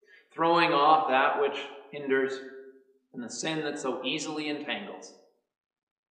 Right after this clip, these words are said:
and run with perseverance the race marked out for us, pursuing peace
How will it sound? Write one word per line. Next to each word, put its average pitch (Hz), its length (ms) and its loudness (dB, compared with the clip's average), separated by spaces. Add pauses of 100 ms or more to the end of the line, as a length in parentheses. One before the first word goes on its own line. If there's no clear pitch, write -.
(200)
and 104 160 -10
run 147 260 4
with 135 180 -4
perseverance 117 680 -4 (680)
the 113 60 -12
race 131 480 0
marked 120 340 -4
out 120 300 0
for 101 260 -4
us, - 80 -10 (1040)
pursuing 160 480 -4
peace - 460 -8